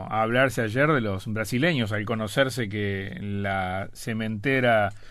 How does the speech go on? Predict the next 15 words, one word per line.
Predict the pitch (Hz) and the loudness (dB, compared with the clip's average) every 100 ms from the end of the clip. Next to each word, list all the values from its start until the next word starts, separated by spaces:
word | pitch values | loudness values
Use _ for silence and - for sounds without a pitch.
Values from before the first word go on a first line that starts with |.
| - | -16
Cielo | - 123 117 | -4 0 0
Azul | 107 135 123 | 0 2 2
en | 117 | 2
treinta | 110 110 110 110 | 0 -2 -2 -2
y | 107 | -2
tres, | 123 147 151 - - - - - | 0 0 0 -8 -20 -20 -16 -12
eh, | 131 117 110 | -10 -8 -10
está | 104 131 | 2 6
esperando | 120 - 135 127 135 127 113 | 6 4 4 6 4 2 0
unos | 107 104 104 101 | 0 -2 -4 -4
cincuenta | 107 104 139 127 113 113 | -6 0 2 2 0 -2
y | 101 95 | -2 -2
tantos | 123 120 107 110 - - | 0 0 0 -2 -4 -14
trabajadores | - 110 110 117 113 120 110 | 0 2 2 2 2 2 2
brasileños. | 113 104 117 120 123 139 151 | -2 -2 0 0 2 0 -2